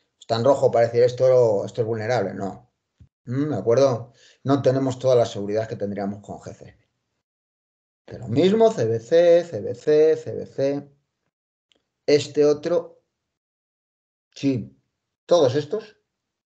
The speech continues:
tienen la vulnerabilidad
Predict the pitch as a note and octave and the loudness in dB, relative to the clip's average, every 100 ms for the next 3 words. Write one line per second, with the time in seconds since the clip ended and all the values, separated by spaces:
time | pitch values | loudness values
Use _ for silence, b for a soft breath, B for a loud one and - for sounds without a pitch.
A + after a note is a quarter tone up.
0 | _ _ _ _ _ _ _ _ _ C3+ | _ _ _ _ _ _ _ _ _ -2
1 | C3 B2 G#2+ G#2 A#2+ D3 F3+ G3+ A3 G#3 | 0 0 -2 -2 -2 2 2 2 2 0
2 | F#3+ F#3+ - | -2 -4 -14